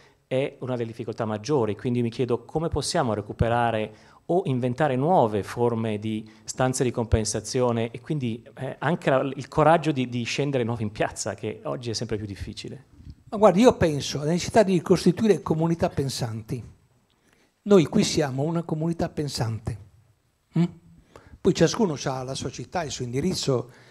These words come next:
Speaker 2: i suoi, le su-, sue tendenze, i suoi orientamenti, le cose che preferisce. Però qui ecco, costruire comunità pensanti, impegnarsi a costruire comunità pensanti.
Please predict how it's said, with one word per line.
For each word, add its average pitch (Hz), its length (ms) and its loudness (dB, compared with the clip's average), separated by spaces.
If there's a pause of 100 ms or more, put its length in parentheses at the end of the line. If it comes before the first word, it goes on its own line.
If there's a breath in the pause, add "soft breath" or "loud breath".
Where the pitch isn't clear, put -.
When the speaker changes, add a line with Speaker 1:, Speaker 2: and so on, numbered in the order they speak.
(240 soft breath)
Speaker 2:
i 143 100 -6
suoi, 127 1080 0
le 127 100 -10
su-, 135 200 -12
sue 135 300 -16
tendenze, 139 520 -4
i 123 80 -8
suoi 139 180 -4
orientamenti, 135 800 -8 (340 soft breath)
le 160 100 -4
cose 156 240 -2
che 147 60 -2
preferisce. 170 420 -2
Però 240 400 6
qui 277 460 8 (1200 soft breath)
ecco, 190 280 -2
costruire 233 680 6
comunità 180 480 0
pensanti, 139 720 -8
impegnarsi 208 600 -2
a 185 80 0
costruire 185 440 -2
comunità 156 400 -6
pensanti. 123 680 -6